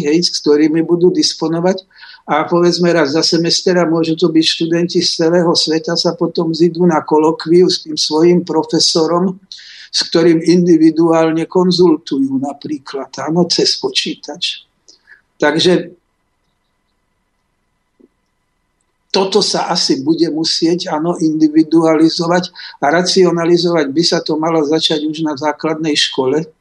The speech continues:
áno. A tu si skutočne treba uvedomiť, že sú veci, ktoré si jednoducho každý dokáže vyhľadať. Napríklad filozofickú encyklopédiu, aby som sa držal svojho odboru, ale to platí aj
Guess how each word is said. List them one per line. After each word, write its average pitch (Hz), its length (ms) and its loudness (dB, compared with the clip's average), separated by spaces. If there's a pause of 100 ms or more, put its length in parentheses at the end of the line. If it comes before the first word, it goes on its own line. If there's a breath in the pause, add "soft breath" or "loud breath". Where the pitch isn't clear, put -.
(400)
áno. 170 400 -4 (480 loud breath)
A 156 160 -2
tu 180 80 4
si 180 160 2
skutočne 226 640 2
treba 190 320 2
uvedomiť, 175 560 2
že 170 160 0
sú 175 240 2
veci, 180 320 0
ktoré 170 640 0 (800)
si 170 320 2
jednoducho 175 800 0 (320)
každý 170 400 0
dokáže 175 480 0
vyhľadať. 160 880 -2 (840 loud breath)
Napríklad 165 640 0
filozofickú 160 800 0
encyklopédiu, 160 880 0
aby 160 160 -4
som 165 240 -2
sa 160 160 0
držal 156 400 0
svojho 160 560 0
odboru, 170 320 0
ale 160 160 4
to 160 160 -2
platí 170 400 0
aj 160 160 0